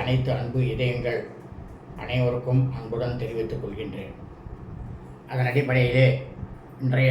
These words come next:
தினசரி பஞ்சாங்க பதிவானது தமிழ் வருஷம் விஸ்வாவசு வருஷம் ஆவணி மாதம் இருபத்தி ஒண்ணு ஐந்து ஐயாயிரத்தி நூத்தி இருபத்தி ஆறாம் நாள்,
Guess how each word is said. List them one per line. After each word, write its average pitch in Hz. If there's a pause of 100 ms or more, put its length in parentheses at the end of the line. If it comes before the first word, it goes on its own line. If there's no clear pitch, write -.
தினசரி 127
பஞ்சாங்க 127
பதிவானது 120 (840)
தமிழ் 135
வருஷம் 127
விஸ்வாவசு 135
வருஷம் 127 (1000)
ஆவணி 139
மாதம் 127 (580)
இருபத்தி 131 (120)
ஒண்ணு 127 (360)
ஐந்து 131 (1120)
ஐயாயிரத்தி 131 (100)
நூத்தி 127
இருபத்தி 123
ஆறாம் 117
நாள், 123